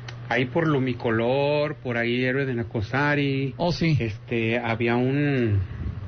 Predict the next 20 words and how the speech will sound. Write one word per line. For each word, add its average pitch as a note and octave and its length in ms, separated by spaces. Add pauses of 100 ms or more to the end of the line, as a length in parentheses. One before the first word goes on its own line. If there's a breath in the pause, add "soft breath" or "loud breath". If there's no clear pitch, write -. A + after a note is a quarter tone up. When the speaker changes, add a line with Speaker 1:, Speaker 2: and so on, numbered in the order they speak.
(200)
Speaker 1:
eh, C#3+ 200
iban E3 360
a C#3 320
construir B2+ 520
algo. A#2+ 340 (180)
Tú, B2+ 220 (140)
tú C3+ 80
es-, A#2+ 180
escuché A#2+ 460
algo B2 260
que E3 100
Speaker 2:
Modificar E3 500
un, F3+ 80
Speaker 1:
comentaste E3+ 280
Speaker 2:
una F3 140
casa, C#3+ 320
sí. D3 280
Speaker 1:
el A#2 140
otro B2+ 240
día, B2+ 300